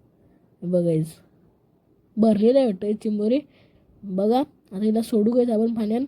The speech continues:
तुम्हाला गाईस माहितीच आहे आपल्याकडे गाईस एक वल आहे, त्या वलात थोडं गाईस पाणी वाहते, त्या पाण्यात आपण चिंबोरी लगेच सोडून देऊ. आजचा आपला ब्लॉग आहे इथेच एंड होत आहे. तुम्हाला आवडला चॅनल लाईक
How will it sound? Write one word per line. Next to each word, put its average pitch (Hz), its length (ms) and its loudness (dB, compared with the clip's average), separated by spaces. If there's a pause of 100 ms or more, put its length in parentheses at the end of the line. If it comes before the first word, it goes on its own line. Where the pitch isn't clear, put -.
(1080)
तुम्हाला 254 240 2
गाईस 262 220 4 (120)
माहितीच 220 380 -6
आहे 202 100 -6
आपल्याकडे 202 320 -6
गाईस 202 280 -10
एक 220 240 -2
वल 233 260 2
आहे, 202 100 0
त्या 208 140 -4
वलात 208 260 0
थोडं 180 200 -2
गाईस 208 280 -6
पाणी 214 320 -6
वाहते, 226 440 -2 (300)
त्या 214 80 -8
पाण्यात 214 260 -6
आपण 220 360 -6
चिंबोरी 214 380 -4
लगेच 226 200 -2
सोडून 202 300 -6
देऊ. 240 140 -2 (380)
आजचा 202 420 -6
आपला 247 280 -4
ब्लॉग 226 400 0
आहे 185 120 0
इथेच 214 320 -6
एंड 202 240 -6
होत 202 140 -4
आहे. 170 120 -2
तुम्हाला 202 300 -4
आवडला 220 440 -2
चॅनल 208 300 -4
लाईक 196 280 0